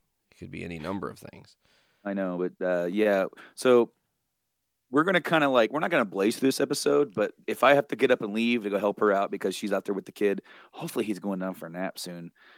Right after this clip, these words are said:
Speaker 2: But I, I know that her body's kinda, her body's sore. She's been kinda, like, you know, up chucking all night. Uh, it's not fun. Uh, I've been there. If anybody that, you know, has ever had that issue, you know that, well, your body just sorta, like, it, it, it hates you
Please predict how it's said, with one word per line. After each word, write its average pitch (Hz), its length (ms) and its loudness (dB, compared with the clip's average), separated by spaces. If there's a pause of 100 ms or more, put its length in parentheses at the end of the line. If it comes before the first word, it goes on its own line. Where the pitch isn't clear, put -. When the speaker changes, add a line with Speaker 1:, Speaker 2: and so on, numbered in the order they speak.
(120)
Speaker 2:
But 98 180 -4
I, 113 160 4
I 120 100 2
know 127 160 2
that 110 140 -2
her 117 100 2
body's 101 460 2
kinda, 95 260 -4
her 104 180 -6
body's 98 300 0
sore. 95 360 0
She's 92 180 -6
been 90 160 -4
kinda, 92 220 -6
like, 87 260 -8
you 95 160 -10
know, 90 240 -8 (500)
up 120 160 -2
chucking 120 420 0
all 110 180 2
night. 104 500 -4 (120)
Uh, 95 40 -4
it's 95 400 -4
not 120 240 -4
fun. 98 340 -4 (360)
Uh, 90 280 -2
I've 98 160 -4
been 104 220 0
there. 107 340 2 (520)
If - 80 -6
anybody 107 320 4
that, 98 400 -2
you 101 80 0
know, 95 60 0
has 92 140 -2
ever 95 140 2
had 92 180 -2
that 90 180 -2 (220)
issue, 101 300 -4 (160)
you 104 140 -2
know 90 340 -2
that, 90 140 -2
well, 90 180 0
your 101 140 0
body 92 360 0
just 87 140 -8
sorta, 92 160 0
like, 90 240 -4 (920)
it, 92 100 -4
it, 104 360 0
it 110 120 0
hates 165 320 0
you - 200 -8